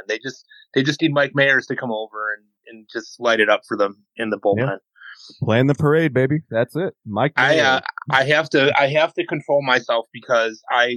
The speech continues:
Speaker 1: lose my cool more regularly about the White Sox than I have probably ever. Um, just because the thing that I've talked with you about offline many times, Chris, is I,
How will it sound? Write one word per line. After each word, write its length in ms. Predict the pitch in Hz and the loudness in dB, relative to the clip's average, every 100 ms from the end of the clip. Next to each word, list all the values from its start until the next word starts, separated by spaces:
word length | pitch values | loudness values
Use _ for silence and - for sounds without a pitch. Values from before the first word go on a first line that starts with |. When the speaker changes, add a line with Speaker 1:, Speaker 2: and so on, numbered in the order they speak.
| 120 | -8
Speaker 1:
lose 280 | 127 143 143 | -6 -6 -2
my 160 | 131 120 - | -2 -2 -6
cool 340 | 131 127 113 110 | -6 -4 -4 -4
more 200 | 113 110 | -6 0
regularly 560 | 113 113 120 113 113 | 0 0 -4 -8 -6
about 220 | 110 110 110 | -2 -2 -2
the 60 | |
White 220 | 110 113 - | 0 0 0
Sox 280 | 117 107 - | 0 -2 -2
than 120 | 117 | -2
I 100 | 113 | 0
have 160 | 127 143 - _ | 0 0 -4 _
probably 460 | 151 180 180 147 | -2 0 -2 0
ever. 480 | 117 120 87 87 90 - | 0 0 -4 -8 -10 -6
Um, 240 | 120 110 117 | -4 -4 -6
just 160 | 135 | -8
because 500 | - 143 135 120 113 _ - - - - _ | -6 0 2 2 -2 _ -20 -20 -20 -20 _
the 100 | 135 | 0
thing 180 | 175 | 0
that 100 | 165 | 2
I've 180 | 143 131 | 0 0
talked 220 | 143 135 | 0 0
with 100 | 139 131 | -2 -4
you 120 | 127 | -4
about 200 | 120 117 | 0 2
offline 420 | 113 - 120 120 | 0 -2 -2 -2
many 180 | 113 110 110 | -2 -8 -4
times, 240 | 123 110 - | -2 -2 -6
Chris, 260 | - 107 - | -8 -8 -8
is 140 | 107 | -2
I, 140 | 117 | 0